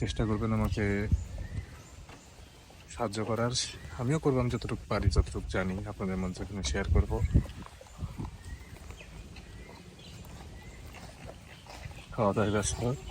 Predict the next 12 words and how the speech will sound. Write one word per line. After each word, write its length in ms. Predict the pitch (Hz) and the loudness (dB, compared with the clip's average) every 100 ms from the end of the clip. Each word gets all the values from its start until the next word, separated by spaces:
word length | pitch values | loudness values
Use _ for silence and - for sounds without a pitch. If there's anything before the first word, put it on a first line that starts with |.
| - - - - - - - - - | -12 -12 -12 -12 -10 -10 -8 -8 -6
হ্যাঁ, 200 | 127 131 123 110 - - - - - - - - - - 127 | -2 0 0 -4 -6 -10 -10 -8 -8 -8 -10 -10 -10 -6 -4
এখানে 200 | 107 113 117 | 0 2 4
প্রায় 180 | 117 107 107 | 4 4 4
একশোর 260 | - 131 120 | 4 6 6
মতো 120 | 107 | 6
ছাগল 240 | - 107 98 | 4 4 4
আছে, 160 | 95 - - - - - - - - - - - - - - - - 117 | 4 2 2 -2 -6 -6 -10 -12 -12 -10 -6 -6 -6 -6 -10 -8 -2 2
বড় 120 | 110 | 4
ছোট 120 | - 117 107 | 4 4 4
মিলাই। 240 | 98 87 90 - - - - - - - - - - - - - - - - | 4 4 4 2 2 0 2 0 -4 -10 -10 -10 -12 -16 -16 -16 -18 -16 -14
একটা 140 | - 127 139 | -4 0 2
পাঠাও 260 | 113 127 | 4 6